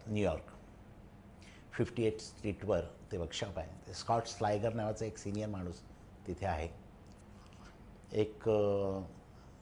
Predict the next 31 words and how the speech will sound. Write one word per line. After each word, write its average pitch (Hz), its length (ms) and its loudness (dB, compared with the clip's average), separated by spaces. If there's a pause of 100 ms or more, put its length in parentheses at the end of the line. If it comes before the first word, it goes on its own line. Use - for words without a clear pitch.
(140)
रिक 123 300 6
बेकर 127 260 6
नावाचा 143 260 4
मेकअप 123 320 4
आर्टिस्ट 120 300 2
आहे, 113 80 4
ज्यांनी 113 240 4
नटी 107 240 2
प्रोफेसरचा 107 600 2
मेकअप 90 280 0 (100)
केला 73 180 -4
होता. 87 300 -10
जगातलं 110 460 2 (640)
एकदम 131 180 6 (120)
उत्कृष्ट - 440 4
प्रोस्थेटिक्स 101 560 0
आहेत. - 120 -8 (1600)
तर 123 60 0
मी 127 80 6
तिथे 135 240 6
गेलो. 147 280 12 (840)
तिथे 131 140 6
गेल्यानंतर 151 440 10
माझं 147 220 10
काम 135 240 6
मी 151 120 6
त्यांना 139 300 6
दाखवलं, 117 520 6 (380)
तर 139 40 -2
त्यांना 127 280 4
काम 135 280 4